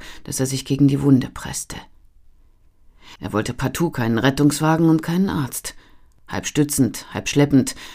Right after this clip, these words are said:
brachte sie ihn zurück zu der Strandhütte. Nachdem Adrian sicher auf dem Sofa lag,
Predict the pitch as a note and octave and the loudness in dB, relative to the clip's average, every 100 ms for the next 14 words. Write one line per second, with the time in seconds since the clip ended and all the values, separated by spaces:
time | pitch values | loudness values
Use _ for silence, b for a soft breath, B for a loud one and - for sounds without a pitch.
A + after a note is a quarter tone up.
0 | B - D3+ C#3+ D3 D3 C#3+ C#3+ C#3 C3+ | B -2 -2 0 0 2 2 0 -2 -2
1 | - C#3+ C#3+ - A#2 - - - - - | -2 -4 -4 -6 -8 -8 -14 -12 -12 -14
2 | - - - - _ _ - - - - | -18 -20 -20 -20 _ _ -20 -20 -20 -20
3 | - - B B B - E3+ F#3 F#3 - | -20 -20 B B B -10 -4 2 2 2
4 | F#3+ F#3 E3 D#3 D3 D#3+ C#3 - - A2 | 2 4 6 6 4 0 -2 -4 -4 -4
5 | F#2+ A#2+ C3 B2+ B2+ B2+ | -2 -2 -2 0 0 -2